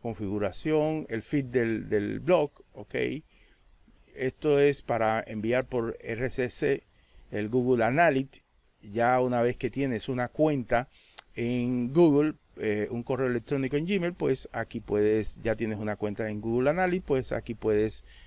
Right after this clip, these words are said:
eh, poner tu I D de Google Analytics, ok. Y configuraciones de usuario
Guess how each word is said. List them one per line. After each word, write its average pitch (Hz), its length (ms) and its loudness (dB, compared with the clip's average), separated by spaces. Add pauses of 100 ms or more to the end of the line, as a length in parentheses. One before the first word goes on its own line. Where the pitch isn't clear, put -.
(160)
eh, 101 440 2
poner 107 300 -2
tu 110 200 0
I 104 140 0
D 123 280 -4
de 92 160 -6
Google 95 360 -2
Analytics, 90 520 -8 (120)
ok. - 220 -8 (580)
Y 196 220 0
configuraciones 127 840 0
de 123 80 -4
usuario 151 640 2